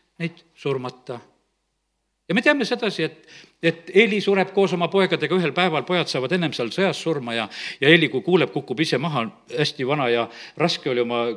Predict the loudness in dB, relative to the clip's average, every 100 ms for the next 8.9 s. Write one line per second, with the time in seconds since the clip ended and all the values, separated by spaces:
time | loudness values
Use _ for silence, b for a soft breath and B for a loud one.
0 | -2 0 2 2 -2 -2 -8 -6 -6 -6
1 | -6 -2 0 0 -2 -8 -8 -6 -8 -10
2 | -10 -8 -4 -4 -4 -4 -2 -2 -4 -4
3 | -4 -6 -6 -6 -8 B B -6 -2 -2
4 | -2 -8 -14 B B -2 -2 2 4 6
5 | 4 2 2 0 0 -4 B B -4 0
6 | 2 4 4 4 0 0 0 -4 -4 -4
7 | -4 -6 -2 -4 2 8 8 6 -8 -8
8 | B B 0 8 8 10 6 4 -2